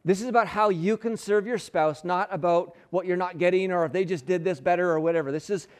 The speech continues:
talking about how you can serve your spouse. Our text today, uh, is Ephesians chapter five thirty-three. It says this, "Each one of you also must love his wife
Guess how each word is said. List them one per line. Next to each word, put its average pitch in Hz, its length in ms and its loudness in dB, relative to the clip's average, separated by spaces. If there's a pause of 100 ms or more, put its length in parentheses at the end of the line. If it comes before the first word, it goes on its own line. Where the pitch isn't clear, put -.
(180)
talking 190 300 0
about 170 140 -2
how 180 180 0
you 175 340 0
can 208 220 -2
serve 175 500 4 (220)
your 151 480 0
spouse. - 640 -2 (960)
Our - 80 6
text 294 260 2
today, 269 460 6 (100)
uh, 196 420 6
is - 320 -4 (440)
Ephesians 240 300 2
chapter 247 200 2
five 202 240 4
thirty-three. 156 480 0 (880)
It 165 120 4
says 185 240 6
this, - 380 -4 (600)
"Each 247 300 2
one 269 180 2
of 269 160 6
you 165 340 2
also 226 440 6
must 190 320 0
love 190 260 4
his 226 220 6
wife 185 440 0